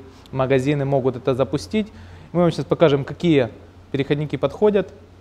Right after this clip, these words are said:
и как это все работает на таких сложных автомобилях с круговым обзором, с усилителем. В общем, пойдемте посмотрим. Специально не стали собирать. Видите, у нас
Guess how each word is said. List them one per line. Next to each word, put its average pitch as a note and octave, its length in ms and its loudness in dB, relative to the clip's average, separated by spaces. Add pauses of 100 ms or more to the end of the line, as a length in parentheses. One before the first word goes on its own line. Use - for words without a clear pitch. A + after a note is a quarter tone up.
(640)
и B2+ 160 -2
как F3 280 2
это C3+ 200 0
все C#3 320 0 (240)
работает D3+ 580 4
на C3 220 -2
таких C3 320 -4 (100)
сложных C3 480 -2
автомобилях C#3+ 480 -2
с - 60 -16
круговым C#3 400 -2
обзором, C3+ 420 0
с - 80 -18
усилителем. C3 540 -6 (320)
В D3 40 0
общем, D3 280 2 (240)
пойдемте D3 580 4 (300)
посмотрим. C3 640 0 (1040)
Специально C3+ 560 -2
не B2+ 120 -10
стали B2 300 -6
собирать. C3 440 -2 (1800)
Видите, B2+ 360 -4
у A#2+ 80 -6
нас A#2 260 -14